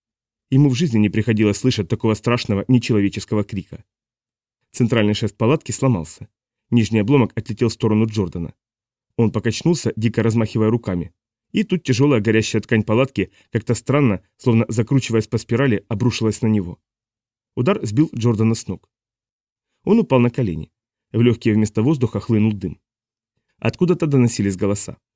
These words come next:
Мужские. Его начали нещадно перекатывать взад-вперёд. Он слышал, как воины вытаскивали из ножен мечи.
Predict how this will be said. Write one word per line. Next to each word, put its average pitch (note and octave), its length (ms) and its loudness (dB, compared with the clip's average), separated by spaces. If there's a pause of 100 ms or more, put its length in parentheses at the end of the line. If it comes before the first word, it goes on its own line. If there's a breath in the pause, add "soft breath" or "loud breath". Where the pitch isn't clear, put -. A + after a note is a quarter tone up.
(160)
Мужские. G2 480 -2 (1200)
Его A#2 160 2
начали C3 300 4
нещадно A#2 400 2
перекатывать A2 520 0
взад-вперёд. G2+ 640 -4 (480)
Он C#3+ 120 0
слышал, D#3+ 280 0
как A#2+ 180 -4
воины C#3+ 240 4
вытаскивали G#2+ 520 0
из G#2+ 200 -4
ножен G#2+ 300 2
мечи. - 320 -4